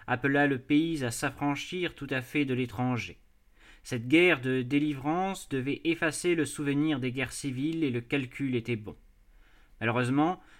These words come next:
la France était si épuisée que, malgré un succès à Fontaine française,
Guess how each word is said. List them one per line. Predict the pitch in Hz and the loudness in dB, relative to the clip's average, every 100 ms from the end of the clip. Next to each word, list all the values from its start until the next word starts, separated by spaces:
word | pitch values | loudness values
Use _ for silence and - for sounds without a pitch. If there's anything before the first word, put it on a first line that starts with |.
| - | -4
la | 127 | -2
France | 123 170 190 151 | 0 2 2 0
était | 127 127 | -6 -6
si | - 143 - | -6 -6 0
épuisée | 165 - 165 143 175 196 | 0 0 -8 0 0 0
que, | - 170 190 - - 131 | -2 0 0 -6 -6 0
malgré | 139 139 | 2 2
un | 165 147 | 2 0
succès | - 196 - - 208 208 | -2 -8 -8 -6 -2 0
à | 147 | -2
Fontaine | 120 - 175 - 170 160 | -4 -4 -4 -2 -2 -2
française, | 120 131 127 - 147 160 180 180 | -4 -6 -6 -4 -2 0 -2 -6